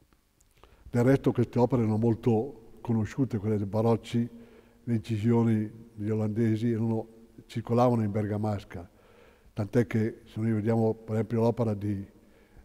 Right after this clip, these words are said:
eh, del Salmeggia, a Costa Mezzata nella chiesa di San Giorgio, è appunto presa da una di queste incisioni. Da notare, nella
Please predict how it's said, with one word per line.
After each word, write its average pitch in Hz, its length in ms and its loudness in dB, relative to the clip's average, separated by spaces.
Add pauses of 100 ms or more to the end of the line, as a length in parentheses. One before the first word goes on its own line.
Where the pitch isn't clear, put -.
(140)
eh, 107 140 -8
del 107 160 -2
Salmeggia, 113 880 0
a 104 80 -12
Costa 113 300 -6
Mezzata 107 400 -2
nella 104 160 -4
chiesa 113 240 -2
di 107 80 -2
San 110 200 -4
Giorgio, 110 560 -2 (520)
è 113 80 -8
appunto 131 320 -2
presa 117 320 0
da 107 100 0
una 113 200 0
di 110 100 0
queste 107 460 -4 (180)
incisioni. 95 800 -8 (1200)
Da 120 160 0
notare, 123 640 2 (500)
nella 110 600 0